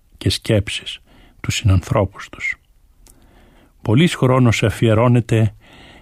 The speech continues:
με την ενασχόληση των άλλων. Εύκολη η κριτική και δύσκολη η αυτοκριτική. Ο κόσμος θα αλλάξει με το να αλλάξουμε εμείς τον εαυτό μας.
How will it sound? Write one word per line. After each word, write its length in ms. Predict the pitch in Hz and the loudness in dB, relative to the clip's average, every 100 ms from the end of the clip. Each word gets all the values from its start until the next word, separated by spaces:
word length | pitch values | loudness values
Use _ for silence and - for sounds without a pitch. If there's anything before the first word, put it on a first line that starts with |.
| _ | _
με 160 | 110 | -2
την 180 | 107 113 | 2 2
ενασχόληση 760 | 113 107 104 - 123 120 - 113 | 4 4 2 0 0 0 0 0
των 200 | 123 127 | 2 4
άλλων. 320 | 131 90 80 - _ _ _ - - _ _ - - - | 4 2 -2 -6 _ _ _ -20 -20 _ _ -20 -20 -4
Εύκολη 500 | 127 156 - 160 156 | -2 -2 2 4 4
η 80 | |
κριτική 720 | 147 139 139 139 123 156 180 175 - - - | 2 0 2 0 0 2 2 0 -14 -20 -20
και 140 | - 110 | -2 0
δύσκολη 800 | 101 131 - 139 139 143 135 _ _ _ _ | 2 0 0 0 2 2 0 _ _ _ _
η 200 | 135 110 | 0 2
αυτοκριτική. 880 | - 113 - 120 - 139 113 90 - _ _ _ _ _ _ _ _ _ _ _ | 0 -2 0 -2 -2 -2 0 -2 -4 _ _ _ _ _ _ _ _ _ _ _
Ο 160 | - - | -10 -4
κόσμος 440 | - 120 113 104 | 0 2 2 0
θα 100 | - | 0
αλλάξει 480 | 101 113 120 - 110 | 0 0 -2 -2 0
με 100 | 104 | 0
το 140 | 104 | 2
να 80 | 104 | 2
αλλάξουμε 460 | 101 117 - - 104 | 2 0 -2 0 2
εμείς 220 | 107 95 | 2 0
τον 180 | 104 101 | 2 2
εαυτό 380 | 92 - 85 | 2 0 0
μας. 260 | 85 - - | 0 -4 -16